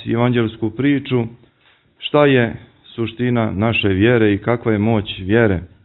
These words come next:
Ako vjerujemo u istinitoga Boga, u vaskrsloga Gospoda, onoga koji je donio mir, radost i spasenje ovome svijetu. Čujemo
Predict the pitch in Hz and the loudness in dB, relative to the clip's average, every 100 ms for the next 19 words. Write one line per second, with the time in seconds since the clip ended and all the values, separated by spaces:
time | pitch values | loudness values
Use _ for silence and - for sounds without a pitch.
0 | _ _ _ _ _ 98 92 98 110 127 | _ _ _ _ _ -6 -2 0 4 4
1 | 127 117 110 101 123 135 131 123 120 117 | 4 2 2 2 0 0 -4 -2 -2 -2
2 | 117 113 117 110 107 98 110 127 131 117 | 0 0 0 0 0 2 2 0 -4 -4
3 | 117 110 107 117 127 120 113 107 104 - | -2 0 2 2 2 0 2 0 -4 -16
4 | _ _ - 110 120 113 110 113 110 104 | _ _ -4 0 2 2 0 0 0 2
5 | 113 117 107 98 113 135 127 127 - _ | 0 2 2 2 2 2 0 -2 -14 _
6 | _ - 101 117 113 113 - 87 104 101 | _ -6 0 2 4 2 0 -4 -2 -2
7 | 101 113 110 110 104 101 104 104 101 - | -2 2 2 2 2 0 2 2 0 2
8 | 120 104 - - _ _ _ _ _ _ | 4 4 0 -14 _ _ _ _ _ _
9 | _ _ _ _ _ - 147 156 147 139 | _ _ _ _ _ 0 4 6 6 4
10 | 127 | 0